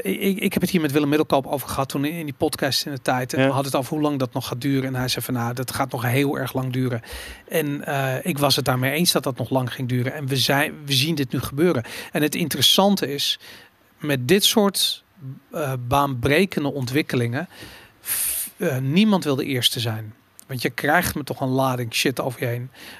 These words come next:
Speaker 1: Maar wat je zeker
Speaker 2: Ja, maar
Speaker 1: niet wil zijn, nog erger dan dat,
Speaker 2: Ja.
Speaker 1: niemand wil de laatste zijn. Dus de, als de eerste
Speaker 2: Ja.
Speaker 1: gaat en je ziet het gebeuren. We hebben nu, ik heb een lijstje gemaakt. We zien nu politici.
Speaker 2: Mexico, Argentinië, Brazilië,
Speaker 1: Brazilië, eh,
Speaker 2: Colombia.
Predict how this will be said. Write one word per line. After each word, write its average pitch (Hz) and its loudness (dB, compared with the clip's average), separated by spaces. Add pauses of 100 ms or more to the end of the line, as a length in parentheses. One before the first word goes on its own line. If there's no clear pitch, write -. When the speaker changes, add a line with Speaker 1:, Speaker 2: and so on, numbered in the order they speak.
(100)
Speaker 1:
Maar 123 2
wat 127 0
je 143 0
zeker 139 6
Speaker 2:
Ja, 285 6
maar 254 8
Speaker 1:
niet 226 2
wil 170 2
zijn, 202 4
nog - 4
erger 170 0
dan 156 2
dat, - -8
Speaker 2:
Ja. 123 -8
Speaker 1:
niemand 127 2
wil 120 0
de 131 0
laatste 147 2
zijn. 107 -6 (400)
Dus 139 2
de, - 0
als 156 4
de 147 0 (160)
eerste 240 6
Speaker 2:
Ja. - 4
Speaker 1:
gaat 233 4 (320)
en 190 4
je 196 6
ziet 185 4
het 269 2
gebeuren. 208 4
We 131 -2
hebben 202 4
nu, 196 4
ik - -4
heb 208 0
een 190 2
lijstje 214 4
gemaakt. 117 -4
We 147 -4
zien 233 6
nu 226 4
politici. - 2
Speaker 2:
Mexico, 139 -2
Argentinië, 143 -6
Brazilië, 131 -4
Speaker 1:
Brazilië, 196 4
eh, 185 0
Speaker 2:
Colombia. 151 0